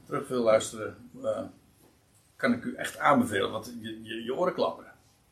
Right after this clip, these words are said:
Het is geweldig zoals dat in Lucas eenentwintig ook wordt voorzegd. Maar dan staat daar bijvoorbeeld in Lucas eenentwintig, vers tien. Eh, "Zodra gij nu Jeruzalem door legerkampen omzingel-,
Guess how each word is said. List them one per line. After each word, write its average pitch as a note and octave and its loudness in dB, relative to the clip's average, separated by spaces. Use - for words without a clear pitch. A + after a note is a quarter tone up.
Het - -20
is - 4
geweldig F#3+ 10
zoals D#3+ 2
dat - 0
in B2 2
Lucas D3 2
eenentwintig C#3 -2
ook A#2+ -6
wordt B2 -4
voorzegd. - 0
Maar D3 10
dan C#3+ 12
staat C#3 12
daar C#3+ 12
bijvoorbeeld C3 10
in B2 10
Lucas A#2 4
eenentwintig, A2+ 0
vers - -6
tien. B2 6
Eh, C#3 -2
"Zodra D3+ 10
gij D#3 10
nu B2+ 10
Jeruzalem B2+ 10
door A2+ 8
legerkampen D#3 10
omzingel-, A3 6